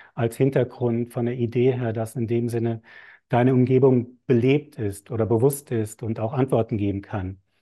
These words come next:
Ähm, dass du also kommunizieren kannst, auch mit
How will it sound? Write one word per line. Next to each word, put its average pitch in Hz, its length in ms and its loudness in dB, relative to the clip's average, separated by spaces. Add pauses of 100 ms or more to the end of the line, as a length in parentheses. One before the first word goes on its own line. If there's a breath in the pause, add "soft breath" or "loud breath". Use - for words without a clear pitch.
(400 loud breath)
Ähm, 101 320 -6
dass 107 200 -4
du 123 180 0
also 110 440 -2
kommunizieren 120 520 2
kannst, - 380 -4
auch 107 240 -2
mit - 460 -8